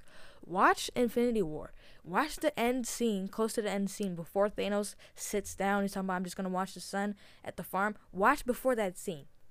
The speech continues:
The Hulk. Bruce Banner in the Hulkbuster armor looks photoshopped in. Even in Civil War, Robert Downey Junior does not always look like he's in that suit. It looks like they photoshopped his head into that suit.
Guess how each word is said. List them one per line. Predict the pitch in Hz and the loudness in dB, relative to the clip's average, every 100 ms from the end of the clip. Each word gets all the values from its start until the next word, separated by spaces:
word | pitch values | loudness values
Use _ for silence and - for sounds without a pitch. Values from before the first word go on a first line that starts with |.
| - - - - - - _ - - | -20 -20 -20 -20 -20 -20 _ -18 -8
The | 185 214 214 | 6 10 10
Hulk. | 196 240 196 - - | 12 12 10 4 -10
Bruce | 170 208 285 - | 4 8 8 8
Banner | 220 220 254 311 320 | 4 4 6 2 2
in | 254 | 2
the | 226 | 0
Hulkbuster | - 220 220 - 269 - 294 | 0 -2 0 -2 -2 -2 -2
armor | 302 311 320 - - - - | -2 -2 -4 -8 -18 -6 6
looks | 285 - - - - | 8 8 -4 -8 8
photoshopped | 311 320 339 349 294 277 - 247 | 12 12 10 4 2 0 0 2
in. | 277 185 - - | 2 2 -6 0
Even | 285 359 370 381 | 10 10 10 6
in | 330 294 | 2 0
Civil | - 302 294 240 240 | 0 2 4 4 4
War, | 254 208 151 - - | 4 2 0 -8 -8
Robert | 190 254 330 | -2 2 4
Downey | 311 311 | 4 2
Junior | 240 240 269 | 0 0 0
does | 247 202 | 0 0
not | 165 190 233 | -2 -4 0
always | 214 208 202 | 2 2 0
look | 202 | -4
like | 185 170 | -4 -4
he's | 180 | -4
in | 175 | -4
that | 160 151 | -8 -8
suit. | - 170 - | -8 -8 -6
It | 175 | -4
looks | 185 226 - | 0 0 0
like | 202 180 - - - - | -2 -2 -4 -14 -8 -4
they | 185 | -4
photoshopped | - - 247 294 285 285 269 | 0 6 8 10 8 4 4
his | 269 247 | 2 0
head | 214 202 202 - - - - | 0 0 0 -4 -14 -8 2
into | 240 226 233 | 2 4 2
that | 214 190 | 2 0
suit. | - 226 196 | -4 -4 -4